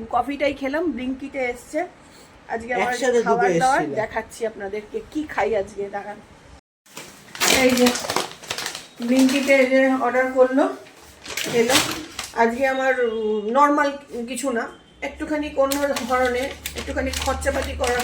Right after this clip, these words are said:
Speaker 1: খাবার দাবার, বুঝেছেন? যদিও সবসময় এরকম দেয় না, আমাকে জিজ্ঞেস করে নেয় যে আমি, মানে, আমার সামর্থ্য রয়েছে নাকি ওটা কেনার খাওয়ার।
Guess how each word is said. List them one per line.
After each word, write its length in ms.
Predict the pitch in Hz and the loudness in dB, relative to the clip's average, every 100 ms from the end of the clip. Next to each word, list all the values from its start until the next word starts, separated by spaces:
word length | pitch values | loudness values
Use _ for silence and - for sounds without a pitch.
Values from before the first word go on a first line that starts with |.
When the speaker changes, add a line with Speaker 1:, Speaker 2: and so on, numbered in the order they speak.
| - | -2
Speaker 1:
খাবার 340 | 220 214 202 | -2 -2 -2
দাবার, 180 | 202 202 - - - - - - - | -2 -2 -4 -6 0 0 0 -8 -10
বুঝেছেন? 400 | 151 - 269 226 - - - 220 | -8 -6 -4 -4 -6 -6 -6 -2
যদিও 360 | 294 302 339 285 | 0 2 0 0
সবসময় 520 | 285 247 - 302 311 | 0 0 -2 -2 2
এরকম 360 | 285 277 285 269 | 2 2 -2 0
দেয় 260 | 262 247 | 2 2
না, 300 | 247 392 - - - - - | 0 -2 -4 -18 -20 -18 -8
আমাকে 240 | 247 262 294 | -6 -4 -4
জিজ্ঞেস 360 | 240 269 285 | -4 -4 -4
করে 180 | 294 254 | -2 0
নেয় 240 | 240 254 262 - | 0 -2 -6 -10
যে 180 | 233 247 | -4 0
আমি, 300 | 233 240 226 - - 233 | 0 0 -6 -10 -12 -6
মানে, 160 | 220 | -4
আমার 160 | 226 233 | -2 -4
সামর্থ্য 500 | - 226 247 247 269 | -4 -2 -2 -2 0
রয়েছে 380 | 240 226 226 254 | 2 2 0 -2
নাকি 300 | 233 240 254 - - - - - - - - - - | -4 -6 -12 -16 -20 -18 -20 -20 -20 -20 -20 -20 -2
ওটা 140 | 233 | -2
কেনার 400 | 233 226 226 220 | 0 2 4 2
খাওয়ার। 420 | 220 - 226 220 | 0 0 2 2